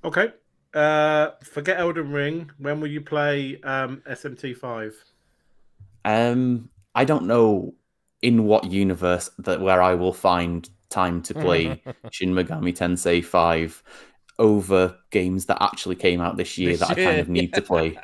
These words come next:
Speaker 2: for Game of the Year. Like, there's so much to play.
Speaker 1: Yeah.
Speaker 2: There's so much to cover.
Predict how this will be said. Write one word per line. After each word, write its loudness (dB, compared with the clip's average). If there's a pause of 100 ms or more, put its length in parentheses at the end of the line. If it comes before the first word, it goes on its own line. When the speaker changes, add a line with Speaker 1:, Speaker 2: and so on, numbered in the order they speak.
(300)
Speaker 2:
for 2 (280)
Game 4
of 2
the 4
Year. 6
Like, 2 (340)
there's 0
so 4
much -2
to -4
play. 2
Speaker 1:
Yeah. -6 (400)
Speaker 2:
There's -8
so 4
much -2
to -4
cover. 0